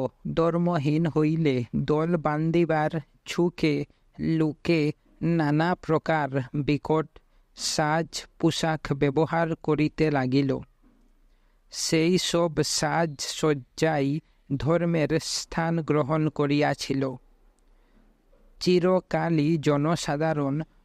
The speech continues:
পোশাকের বৈচিত্র্যকেই ধর্মের প্রধান অঙ্গ মনে করে। স্বশিষ্য শঙ্কর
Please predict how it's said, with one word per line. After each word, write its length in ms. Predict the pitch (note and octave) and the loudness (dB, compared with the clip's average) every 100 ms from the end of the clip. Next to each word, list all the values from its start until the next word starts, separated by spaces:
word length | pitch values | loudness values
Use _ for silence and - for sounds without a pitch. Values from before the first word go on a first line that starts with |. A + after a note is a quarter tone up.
| - | -6
পোশাকের 600 | E3 E3+ F#3+ F3 - E3+ E3+ | -2 0 0 -2 0 2 2
বৈচিত্র্যকেই 1000 | C#3+ D3 C3+ E3 - E3 E3+ - E3 C#3+ D3+ - _ - - | 0 -2 0 -2 0 0 0 0 0 2 0 -4 _ -14 -6
ধর্মের 520 | B2+ E3+ E3+ E3+ E3+ E3+ | -2 0 2 2 2 0
প্রধান 520 | - D#3+ D#3 E3 D#3 D3 - _ _ - | 2 2 2 0 2 -2 -4 _ _ 0
অঙ্গ 400 | F3+ E3 E3 D#3 D#3+ D3+ C#3+ - B2+ | 2 2 0 2 2 0 -4 -6 -2
মনে 320 | D#3 D3+ D#3+ | 0 2 0
করে। 320 | D#3+ C#3+ C3 B2+ _ _ _ _ _ _ _ _ - | 0 0 -2 -4 _ _ _ _ _ _ _ _ -14
স্বশিষ্য 720 | - D#3+ E3+ - E3+ - - F3 | -4 0 2 2 0 0 -2 -2
শঙ্কর 560 | E3+ - D3 D3 E3 D3+ | -2 -2 -2 0 -2 -2